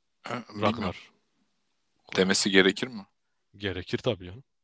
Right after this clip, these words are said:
Speaker 1: Niye lan? Bir
Speaker 2: Ben her şeyi
Speaker 1: sözlük,
Speaker 2: koyarım.
Speaker 1: bir sözlük mü var?
Speaker 2: Sen,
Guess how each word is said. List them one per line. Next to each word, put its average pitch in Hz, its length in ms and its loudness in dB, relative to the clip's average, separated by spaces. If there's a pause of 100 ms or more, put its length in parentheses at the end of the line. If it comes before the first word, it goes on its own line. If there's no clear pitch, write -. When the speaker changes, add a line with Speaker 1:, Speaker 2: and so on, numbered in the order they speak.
(520)
Speaker 1:
Niye 87 120 -12
lan? 104 200 -4
Bir - 140 -8
Speaker 2:
Ben 98 40 0
her 95 60 0
şeyi 98 100 2
Speaker 1:
sözlük, 104 200 -2
Speaker 2:
koyarım. 95 260 2
Speaker 1:
bir 95 60 2
sözlük 110 500 4
mü 135 120 0
var? 90 160 -6 (440)
Speaker 2:
Sen, 104 220 2